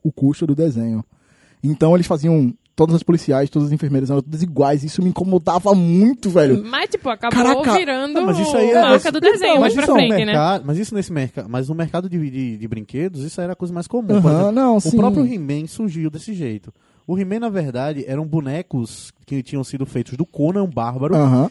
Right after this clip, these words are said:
Speaker 3: que não tinham saído pra venda. Não,
Speaker 2: Ah,
Speaker 3: não foram,
Speaker 2: cortaram o cabelo dele?
Speaker 3: não
Speaker 1: Não,
Speaker 3: foram
Speaker 1: e
Speaker 3: vendidos.
Speaker 1: trocaram a
Speaker 3: Aí
Speaker 1: cabeça.
Speaker 3: trocaram a cabeça.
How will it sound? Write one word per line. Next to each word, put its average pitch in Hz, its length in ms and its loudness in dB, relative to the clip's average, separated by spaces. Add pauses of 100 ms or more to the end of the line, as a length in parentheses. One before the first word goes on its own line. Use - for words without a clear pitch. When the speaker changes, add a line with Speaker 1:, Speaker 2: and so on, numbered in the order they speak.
Speaker 3:
que 160 120 -2
não 214 140 0
tinham 202 180 -6
saído 165 680 -6
pra 120 160 -2
venda. 92 360 -8 (340)
Não, 135 140 -6
Speaker 2:
Ah, 180 80 0
Speaker 3:
não 180 80 2
foram, 202 140 2
Speaker 2:
cortaram 220 180 0
o 214 40 -6
cabelo 208 320 -2
dele? 220 280 -6
Speaker 3:
não 180 80 4
Speaker 1:
Não, 202 160 4
Speaker 3:
foram 254 80 4
Speaker 1:
e 247 160 0
Speaker 3:
vendidos. 214 180 4
Speaker 1:
trocaram 233 300 2
a 254 100 2
Speaker 3:
Aí 240 40 4
Speaker 1:
cabeça. 214 280 2
Speaker 3:
trocaram 202 260 -4
a 202 40 -8
cabeça. 175 440 -6